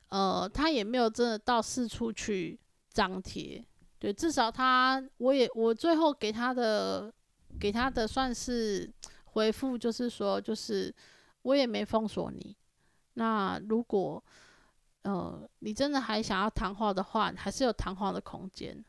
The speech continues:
这样子。因为他确实就是情绪来，他就把我封锁掉了。<laughs> 然后，之后他就是情绪结-，就是他自己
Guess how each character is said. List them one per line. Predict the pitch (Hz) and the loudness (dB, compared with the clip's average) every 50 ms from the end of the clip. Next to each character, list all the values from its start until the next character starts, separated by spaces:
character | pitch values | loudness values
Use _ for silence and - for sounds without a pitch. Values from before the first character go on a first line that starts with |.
| _ _ _ _ _ _ _ _ | _ _ _ _ _ _ _ _
这 | - 202 | -6 -4
样 | 180 185 180 | -4 -4 -6
子。 | - - | -8 -4
因 | 247 262 | 0 2
为 | 285 311 | 4 4
他 | 349 359 | 4 4
确 | - 403 403 | 4 4 4
实 | 349 - 247 | 4 2 0
就 | 233 285 285 | 0 2 2
是 | 320 339 | 2 2
情 | - - - 233 240 | 2 2 0 0 0
绪 | - - 370 339 | 2 2 2 4
来， | 269 226 202 | 6 4 4
他 | 214 240 | 4 4
就 | 285 294 | 4 6
把 | 269 254 233 | 6 6 6
我 | 247 | 6
封 | 220 220 233 | 2 0 -2
锁 | 214 208 196 170 | 0 -2 -2 -2
掉 | - - 214 196 190 | 0 0 2 4 6
了。 | 220 - - - - - - - - | 6 4 4 -2 -10 -16 -16 -2 0
<laughs> | 294 277 269 269 - - - - - - - - - - 508 571 622 605 - | 2 2 2 -2 -6 -8 -14 -16 -18 -20 -20 -14 -6 0 2 2 2 2 4
然 | 320 302 330 | 6 8 8
后， | 392 480 523 508 - 480 427 - 480 480 453 - - | 10 10 8 8 8 6 4 4 0 -4 -6 -8 -6
之 | - 403 | 2 6
后 | 392 392 359 381 427 440 440 427 - 440 415 359 - | 6 6 8 10 10 10 10 10 8 4 -6 -12 2
他 | - 392 415 415 415 339 - - _ _ | 8 8 10 10 8 6 0 -10 _ _
就 | - 349 349 | 2 4 4
是 | 359 381 370 | 6 4 4
情 | - 320 262 262 | 4 2 4 4
绪 | 302 349 330 | 4 4 4
结-， | - - 240 226 220 | 4 4 6 6 6
就 | 233 - 285 294 | 4 4 2 4
是 | 311 311 | 4 4
他 | 285 294 285 285 294 | 4 4 4 4 2
自 | 285 - 302 285 | 2 2 2 2
己 | 240 226 214 190 175 160 160 - | 2 2 0 0 0 0 -4 -6